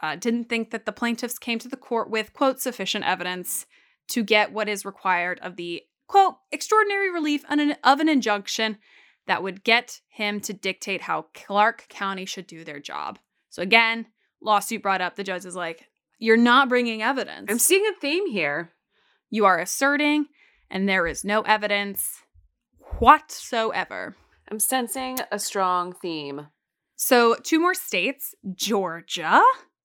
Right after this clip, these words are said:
Speaker 2: Lover.
Speaker 1: Sort of like saucy Georgia, which again, as I said, Trump ha-, or Biden has the slimmest lead as of right now from all the states that I've talked about.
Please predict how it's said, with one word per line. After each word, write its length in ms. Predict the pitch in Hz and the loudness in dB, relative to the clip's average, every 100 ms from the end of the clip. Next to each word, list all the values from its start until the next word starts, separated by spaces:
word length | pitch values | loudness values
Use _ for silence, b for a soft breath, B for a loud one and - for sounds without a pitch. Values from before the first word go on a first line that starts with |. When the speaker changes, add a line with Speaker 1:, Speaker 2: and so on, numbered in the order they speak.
| _ _ | _ _
Speaker 2:
Lover. 320 | 180 151 151 | 0 2 4
Speaker 1:
Sort 160 | 185 294 | 4 2
of 60 | |
like 160 | 170 151 | -6 -8
saucy 500 | - 208 196 - 208 | -4 -2 -2 -4 -8
Georgia, 560 | 185 165 160 170 214 269 | -8 -8 -8 -2 0 0
which 220 | 208 - | -2 -6
again, 220 | 185 185 | -6 -4
as 120 | 185 | -4
I 60 | 180 | -8
said, 340 | 180 208 190 | -2 -2 -2
Trump 280 | 190 208 196 | -4 -6 -6
ha-, 240 | - 180 - | -4 -4 -2
or 240 | 196 185 180 | -2 -2 -2
Biden 260 | 175 170 | -4 -4
has 220 | 185 185 | -10 -12
the 80 | - | -14
slimmest 460 | - - 196 190 - | -16 -8 -6 -8 -10
lead 400 | 180 147 175 220 | -12 -8 -8 -6
as 200 | 185 185 | -6 -6
of 80 | 175 | -6
right 140 | 170 | -8
now 140 | 165 175 | -6 -8
from 160 | 185 | -8
all 100 | 180 | -8
the 100 | 170 | -8
states 300 | 180 175 156 | -10 -10 -12
that 100 | - | -12
I've 100 | 165 | -14
talked 280 | - 143 - | -12 -16 -14
about. 400 | 170 175 254 - | -4 -2 -2 -6